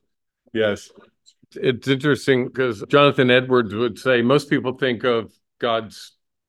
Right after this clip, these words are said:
judgment coming, that it's gonna show up, like it's c-, coming here, it's gonna show up. He said, "No, it is like we are walking on a f-, a worn, uh, net,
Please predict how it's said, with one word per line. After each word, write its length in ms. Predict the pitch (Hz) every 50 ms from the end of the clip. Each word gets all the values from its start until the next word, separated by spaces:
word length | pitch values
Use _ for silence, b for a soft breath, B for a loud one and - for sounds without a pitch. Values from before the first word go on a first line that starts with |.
| _ _ -
judgment 500 | 110 127 127 123 - 120 123 113 - -
coming, 560 | - 135 135 123 107 95 90 95 98 95 b b b b b b
that 140 | 120 123 113
it's 340 | 113 110 110 - - - -
gonna 260 | - 139 131 123 110
show 300 | - - 139 131 123 120
up, 260 | 117 101 85 - - -
like 240 | 95 98 101 98 117
it's 300 | 104 - - - - -
c-, 180 | - 127 143 185
coming 280 | - 143 139 127 123 110
here, 300 | 107 123 120 117 117 120
it's 100 | 117 -
gonna 220 | - 127 117 110
show 260 | - - 123 113 113
up. 220 | 113 113 110 - _ b b b b b
He 80 | 123
said, 240 | 113 117 139 131 117
"No, 320 | 120 127 123 120 117 - -
it 140 | 127 117 117
is 240 | 147 156 151 - 127
like 220 | 127 123 120 120 120
we 220 | 123 123 120 120
are 400 | 117 113 110 110 110 110 107 110 b b b _ -
walking 680 | 117 120 127 131 139 139 - 147 131 120 117 117 120 -
on 200 | - 117 113 110
a 60 | 110 104
f-, 260 | 104 - - - - -
a 120 | - 110
worn, 680 | 110 113 123 131 147 147 139 135 131 127 123 113 110 104 - _ _ _ _ _ _ _ _
uh, 300 | 101 98 98 95 95 101 113
net, 560 | 113 117 127 127 117 98 - - - -